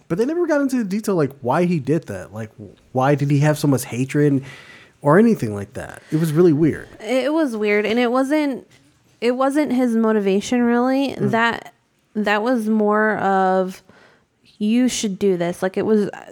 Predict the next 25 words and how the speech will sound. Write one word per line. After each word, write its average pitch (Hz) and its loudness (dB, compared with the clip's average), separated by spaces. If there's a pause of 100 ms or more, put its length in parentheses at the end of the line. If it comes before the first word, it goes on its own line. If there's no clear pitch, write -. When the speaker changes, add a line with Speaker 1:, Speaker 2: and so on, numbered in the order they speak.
(120)
Speaker 2:
to 226 0
show 233 2
his 233 0
manipulation 208 0
of 185 0
the 180 0
Sultan, 214 0
who 208 0
was, 185 -4 (800)
you 214 2
know, 185 0
honestly 202 0
not 185 2 (640)
an 202 2
idiot 202 2
like, 160 -2 (480)
Speaker 1:
Like 131 2
Speaker 2:
like 117 2
Speaker 1:
the 120 2
Speaker 2:
in, 123 2
Speaker 1:
original. 123 0
Speaker 2:
like 196 0
the 196 2
original. 226 2
Speaker 1:
Yeah. 95 -10